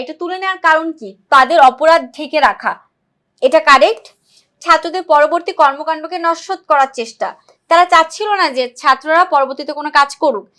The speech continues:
এজন্য তাদের সব কাজকে ধ্বংস করার জন্য। মৃতদেহ থেকে স্কেলেটন তৈরি করা, না, এটা কোনো কারণ না। সঠিক উত্তর হচ্ছে ষাটের ক। ষাটের কই হচ্ছে সঠিক আনসার। এরপর আমরা একষট্টি নাম্বার দেখব। তবু ফিরে আসায় সবাই কি হয়েছে?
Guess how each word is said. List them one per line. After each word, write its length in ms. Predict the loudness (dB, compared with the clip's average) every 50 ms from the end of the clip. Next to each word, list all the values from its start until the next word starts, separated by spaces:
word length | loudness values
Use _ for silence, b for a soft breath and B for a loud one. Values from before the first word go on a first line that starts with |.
| b _ b
এজন্য 300 | -6 -6 -6 -6 -6 -2
তাদের 440 | 0 0 2 2 2 0 0 0 -2
সব 220 | -2 -2 -2 0 2
কাজকে 320 | 2 0 0 0 -4 -10 -4
ধ্বংস 340 | 0 0 0 0 0 -6
করার 300 | -2 0 0 0 0 -2
জন্য। 340 | -6 -12 -20 -20 -20 -20 -20 _ _ _ _ _ _ _ -12
মৃতদেহ 500 | -8 -6 -6 -6 -6 -8 -6 -4 -4 -4
থেকে 260 | -6 -6 -8 -6 -6 -8 -8 -10 -14 _ _ _ _ -20
স্কেলেটন 640 | -20 _ _ -6 -6 -4 -4 -4 -4 -6 -6 -6 -6
তৈরি 260 | -8 -8 -8 -8 -8
করা, 260 | -8 -8 -8 -10 -8
না, 180 | -6 -4 -4 -4
এটা 180 | -4 -6 -6
কোনো 180 | -8 -8 -6 -2
কারণ 260 | 0 0 0 0 -2
না। 140 | -4 -6 -6 -4 -4
সঠিক 180 | -8 -6 -6
উত্তর 160 | -8 -12 -12 -8
হচ্ছে 260 | -4 -4 -4 -4 -2
ষাটের 320 | -2 -2 -2 -2 -8 -8 -2
ক। 60 | 0 0 0 0 -4 _ _ _ _ _ _ _ _ _ _
ষাটের 300 | -4 -4 -2 -4 -6 -10
কই 300 | -4 -2 0 0 0 0
হচ্ছে 320 | -4 -8 -10 -12 -10 -8 -4 -4 -4 -6 _ _ _ _
সঠিক 400 | _ 0 0 0 0 -2 -6 -2
আনসার। 400 | 0 0 -2 -2 -6 -10 -10 -10 -12 _ _ _ _ _ _ _ _ _ _ -12
এরপর 340 | -8 -8 -8 -6 -4 -2 -2
আমরা 160 | 0 2 0
একষট্টি 340 | 0 -2 -6 -14 -14 -12 -8
নাম্বার 260 | -8 -6 -6 -6 -6
দেখব। 240 | -8 -10 -10 -12 -10
তবু 340 | -2 0 0 2 2 0
ফিরে 300 | -2 -2 -4 -2 2 4
আসায় 300 | 4 4 4 2 0 -6
সবাই 380 | -6 -4 -4 -2 0 0 0 -2 -4
কি 140 | -12 -12 -10
হয়েছে? 520 | -10 -10 -10 -10 -10 -10 -10 -10 -10 -12